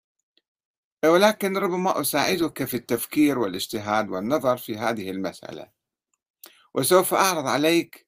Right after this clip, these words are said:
مختلف الآراء، آراء السنة والشيعة، وأترك لك حرية اختيار الرأي الأصوب اللي أنت تقتنع به. وأقول في البداية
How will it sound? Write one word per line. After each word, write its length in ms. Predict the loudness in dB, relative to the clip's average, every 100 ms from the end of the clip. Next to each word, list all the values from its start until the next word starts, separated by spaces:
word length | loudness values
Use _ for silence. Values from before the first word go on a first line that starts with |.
| -10
مختلف 560 | -10 -6 -4 -2 -4
الآراء، 520 | -4 -4 -2 -2 -4 _ -4
آراء 260 | 0 0 -2
السنة 340 | -4 -4 -4 -6
والشيعة، 720 | -8 -2 2 2 2 -2 -6 _ _ _ _ _ _ 2
وأترك 540 | 6 6 4 -2 0
لك 220 | -2 0
حرية 440 | 0 0 2 -2 -4
اختيار 500 | -10 -4 0 0 -2
الرأي 240 | -4 -4 -4
الأصوب 440 | -4 -4 -4 -2
اللي 200 | -2 -2
أنت 160 | -2 -6
تقتنع 460 | -8 -8 -8 -6
به. 280 | -6 -10 -12 _ _ _ _ _ _ _ _ _ _ _ _ _ _ _ _ _ _ _ _ _ _ _ _ 6
وأقول 480 | 6 6 6 6
في 100 | 6
البداية 760 | 0 2 4 4 4 2 0